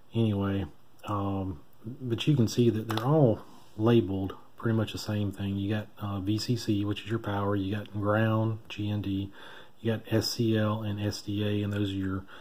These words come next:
your, uh, d-, data lines there. So anyway, uh, if you might notice on some of my, some of my videos that, um, I always, almost always try to use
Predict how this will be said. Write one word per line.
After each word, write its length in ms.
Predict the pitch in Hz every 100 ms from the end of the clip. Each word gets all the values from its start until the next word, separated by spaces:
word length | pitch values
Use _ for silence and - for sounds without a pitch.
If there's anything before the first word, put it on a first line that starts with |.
| - - -
your, 240 | 104 101
uh, 80 | 98
d-, 160 | 98 117 117
data 240 | 110 107
lines 380 | 98 98 98 92
there. 280 | 101 98 - - - - -
So 500 | - 110 104 101 95 - - -
anyway, 420 | 117 107 98 98 92 - - - - -
uh, 260 | 107 104 104 -
if 80 | -
you 320 | 110 110 95 - - - - - - - - - -
might 200 | 120 101
notice 400 | 107 113 110 107
on 240 | 98 90
some 180 | - 113
of 40 |
my, 200 | 107 104 - - -
some 220 | - 113
of 100 | 101
my 80 | 104
videos 460 | 107 107 104 101 - - - - - - -
that, 300 | 104 104 107 110
um, 460 | 104 107 101 98 - - - - - -
I 180 | - 117
always, 360 | 117 127 113 - -
almost 320 | - 127 113 117
always 300 | 117 113 107
try 160 | 117
to 60 | 110
use 520 | 110 110 107 98 -